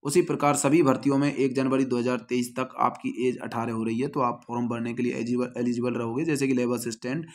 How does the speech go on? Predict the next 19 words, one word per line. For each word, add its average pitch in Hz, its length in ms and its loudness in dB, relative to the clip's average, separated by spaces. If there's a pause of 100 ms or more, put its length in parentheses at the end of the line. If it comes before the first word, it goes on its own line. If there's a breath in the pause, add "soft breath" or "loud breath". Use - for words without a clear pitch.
(240 loud breath)
लाइब्रेरियन, 127 600 2
जितनी 151 280 2
भी 160 80 4
भर्तियां 135 360 2
आने 131 100 2
वाली 123 220 0
हैं 147 60 2
सभी 135 280 2
में 139 100 2
एक 123 240 0
जनवरी 120 320 0
दो 117 140 -2
हज़ार 117 320 -4
तेईस 131 280 2
तक 127 140 -2
यदि 123 200 2
आपकी 120 300 -6
आयु 117 180 -4
अठारह, 113 260 -8